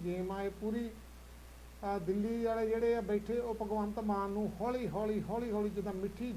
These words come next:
ਜ਼ਹਿਰ ਦਿੱਤੀ ਜਾਂਦੀ ਆ, ਉੱਦਾਂ ਦੀ ਦੇ ਰਿਹਾ ਭਗਵੰਤ ਮਾਨ। ਜਾਂ ਸਮਝ ਨਹੀਂ ਰਿਹਾ, ਜਾਂ ਉਹਨਾਂ ਦੀਆਂ ਚਾਲਾਂ ਤੋਂ ਅਣਜਾਣ ਆ, ਜਾਂ ਉਹਨੂੰ ਪਤਾ ਨੀਗਾ।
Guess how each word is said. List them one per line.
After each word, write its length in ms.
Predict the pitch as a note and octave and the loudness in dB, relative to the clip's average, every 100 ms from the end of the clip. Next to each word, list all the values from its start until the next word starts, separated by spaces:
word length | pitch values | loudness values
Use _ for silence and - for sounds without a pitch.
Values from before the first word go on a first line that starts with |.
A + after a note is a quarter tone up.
| E3 | -2
ਜ਼ਹਿਰ 220 | F#3+ A#3+ | 0 0
ਦਿੱਤੀ 300 | A3+ F#3 A3 | -4 -6 -2
ਜਾਂਦੀ 300 | G#3 F#3+ F#3+ | -2 -2 0
ਆ, 120 | G#3 G#3 | 0 0
ਉੱਦਾਂ 260 | A3 E3+ G3 | -4 -2 -2
ਦੀ 100 | G#3+ | -2
ਦੇ 200 | F3+ E3+ | -2 0
ਰਿਹਾ 120 | F#3+ | 0
ਭਗਵੰਤ 440 | G#3+ G3+ G3 F3 F3 | -2 -2 -2 -2 -2
ਮਾਨ। 240 | G3+ G#3 | -2 -2
ਜਾਂ 140 | F#3 | -2
ਸਮਝ 300 | F3 G3 G#3+ | -4 -2 -2
ਨਹੀਂ 160 | A#3 A#3 | -2 2
ਰਿਹਾ, 300 | A3 G#3+ G#3+ - - - - - E3 | 2 2 0 -6 -16 -16 -16 -12 -4
ਜਾਂ 140 | G3 | 0
ਉਹਨਾਂ 240 | G#3+ A3 A3 | 0 0 -2
ਦੀਆਂ 120 | G#3+ | -2
ਚਾਲਾਂ 380 | G#3+ F#3+ G3 G3+ | 0 0 0 0
ਤੋਂ 240 | G#3+ G#3 | 0 0
ਅਣਜਾਣ 400 | E3+ D#3+ F3 G3+ | 0 0 2 2
ਆ, 100 | A3 | 0
ਜਾਂ 140 | G3+ | 0
ਉਹਨੂੰ 160 | G#3 G#3 | 0 0
ਪਤਾ 280 | F#3+ F#3+ A3+ | -2 -4 -2
ਨੀਗਾ। 320 | A3+ A3+ | -2 0